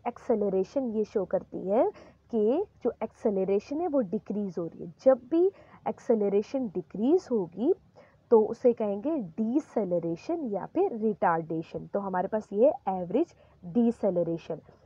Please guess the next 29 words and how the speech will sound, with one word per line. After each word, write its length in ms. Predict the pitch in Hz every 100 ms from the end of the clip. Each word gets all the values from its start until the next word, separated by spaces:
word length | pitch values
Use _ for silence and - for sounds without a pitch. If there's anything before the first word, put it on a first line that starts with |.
| - - - -
यहाँ 140 | 247 254
पर 180 | 381 370
value 340 | 240 220 269
थी 120 | 330
हमारे 300 | 311 233 185
पास 280 | 190 311 -
माइनस 460 | 220 180 180 302 - 226
नाइन 400 | 196 185 285 320
पॉइंट 240 | 254 247 294
सिक्स 400 | _ 339 - -
फ़ोर 260 | - 226 214
सिक्स, 460 | - 220 - - _ _ _ _ _ _ _ _ _ _ _ -
फ़ोर 220 | 214 233
के 160 | 240 262
बाद 240 | 220 214
क्या 120 | -
है? 60 | 359
सिक्स, 420 | - - 208 - - - - -
तो 60 |
इसीलिए 400 | 233 - 359 349
फ़ोर 320 | 302 262 240
को 160 | 247 339
round 400 | 277 196 180 190
off 160 | 294 -
कर 140 | 233
देंगे 400 | 175 185 180 240
तो 120 | -
answer 520 | - 180 175 - 202 202
is 140 | 359